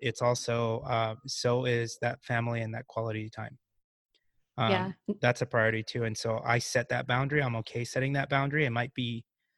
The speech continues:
Speaker 1: hard for a lot of people, but, um, but I think it's important.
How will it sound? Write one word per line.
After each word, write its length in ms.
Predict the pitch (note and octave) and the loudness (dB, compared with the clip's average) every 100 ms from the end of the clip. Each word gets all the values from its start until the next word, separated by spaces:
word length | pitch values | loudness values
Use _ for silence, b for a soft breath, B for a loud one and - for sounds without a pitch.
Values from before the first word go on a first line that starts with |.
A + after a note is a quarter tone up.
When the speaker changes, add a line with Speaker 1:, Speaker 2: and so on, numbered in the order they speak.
| _ _ _ _ | _ _ _ _
Speaker 1:
hard 420 | - A#2+ B2 C3+ | 4 6 8 4
for 160 | - A#2 | 2 2
a 40 | |
lot 220 | A#2+ A#2+ | 4 4
of 140 | A#2 - | 2 -2
people, 400 | B2 D#3+ F3 F3+ | -2 2 2 2
but, 360 | B2+ B2 A#2 | 2 2 2
um, 460 | A#2+ A2+ G#2+ A2 C#3 - _ _ _ - | 2 2 0 -4 -10 -16 _ _ _ 2
but 80 | |
I 80 | A#2+ | 2
think 200 | B2 A#2+ | 2 -2
it's 120 | A#2 | -4
important. 460 | A2 A2 A2+ A#2 B2 | -6 -6 -6 -6 -12